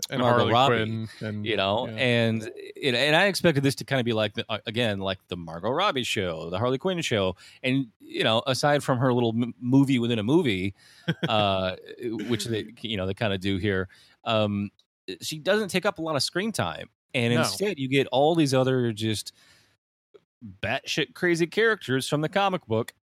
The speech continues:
Speaker 2: You know, he, he really, I feel like that's, that's the kinda the ace in the hole that, that D C has, is that you've got Watchmen.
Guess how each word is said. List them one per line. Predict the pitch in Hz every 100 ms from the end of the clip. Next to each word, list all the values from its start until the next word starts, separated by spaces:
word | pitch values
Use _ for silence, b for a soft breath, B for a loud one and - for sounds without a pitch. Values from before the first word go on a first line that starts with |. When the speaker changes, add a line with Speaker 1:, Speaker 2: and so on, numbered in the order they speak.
| _ _ _ _ -
Speaker 2:
You | 117
know, | 107 104 113
he, | 110 120 -
he | 113 120
really, | 151 160 127 110 _ _ _ _ _ -
I | 143
feel | 180
like | 165
that's, | 151 143 -
that's | 143 147
the | -
kinda | - 143 127 110 107
the | 123 107
ace | 120 120 -
in |
the | 104
hole | 120 117
that, | 104 98 92
that | 98 90
D | 147 196
C | - 202
has, | 147 95 90 101 - B B B 104
is | 101
that | 120 101
you've | 214
got | 269 220
Watchmen. | 139 170 - 92 71